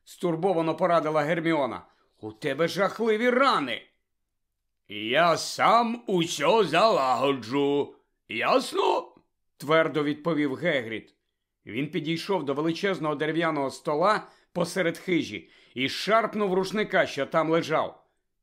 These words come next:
Під ним виявився шматок сирого, ще в крові зеленкуватого м'яса,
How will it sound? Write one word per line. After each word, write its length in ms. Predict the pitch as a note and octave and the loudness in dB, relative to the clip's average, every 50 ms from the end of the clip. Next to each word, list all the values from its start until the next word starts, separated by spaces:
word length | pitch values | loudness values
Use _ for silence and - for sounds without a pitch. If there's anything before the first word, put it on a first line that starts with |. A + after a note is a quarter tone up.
| _ _ | _ _
Під 240 | - G2 G#2+ G#2 | -12 -12 -10 -8
ним 340 | A2+ C3 E3+ A3 A3+ G#3+ F2+ - - _ _ _ _ - | -4 -2 -2 -2 -2 -4 -6 -10 -14 _ _ _ _ -8
виявився 840 | A#2+ B2 D#3 A#3 B3 A3+ A3 G#3+ G#3+ G#3 F3+ - - G#3 G3+ G3 | -4 -2 0 0 2 2 2 2 2 0 0 -2 -2 -2 0 0
шматок 760 | - - - - B2+ C#3 C#3+ C3+ C#3 - - G3+ G3+ - - | -2 -4 -8 -8 -4 -2 -2 -4 -4 -4 -2 -2 -2 -4 -6
сирого, 840 | - - - D#3+ C3+ B2+ B2 C#3 F3 G#3 G#3+ F#3 D3 C3+ G#2+ - - - _ _ | -10 -10 -6 -4 -2 -2 0 0 0 2 2 0 0 -2 -4 -6 -10 -18 _ _
ще 260 | - - - G3+ G3 | -10 -4 0 0 0
в 100 | D#3+ - | 0 -2
крові 420 | - F3 D#3+ D3 C#3 D#3+ A3 A#3+ | -2 0 0 0 0 0 0 -2
зеленкуватого 880 | F#3+ B2+ D3 D#3 D3+ D3+ D3+ D3 - E3 E3 F#3+ G3+ G3+ G#3 G#3 G3+ G3 | -2 0 -2 -2 -2 -2 -4 -4 -4 0 2 2 2 2 2 2 2 2
м'яса, 640 | G3 G3 G3 G3+ G3 E3+ C#3+ B2+ - B2+ G2+ - | 2 2 2 2 4 4 2 0 -2 -8 -10 -10